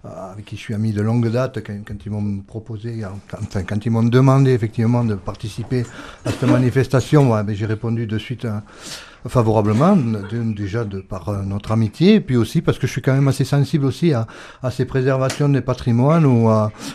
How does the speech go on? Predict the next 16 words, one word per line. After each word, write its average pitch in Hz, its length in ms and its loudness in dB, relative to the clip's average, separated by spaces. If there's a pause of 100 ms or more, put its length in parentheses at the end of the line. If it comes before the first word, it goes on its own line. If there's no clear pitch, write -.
ben, 117 80 -2
justement, 151 440 0
je 131 40 2
suis 110 200 -6
toujours 139 280 -2
un 135 100 -2
peu 131 140 0
peiné, 143 300 2
moi, 131 140 2
de 113 100 0
voir 117 240 0
ces 110 200 -2
églises 120 400 -4
qui 107 120 -6
sont, 123 300 -6
euh, 104 120 -4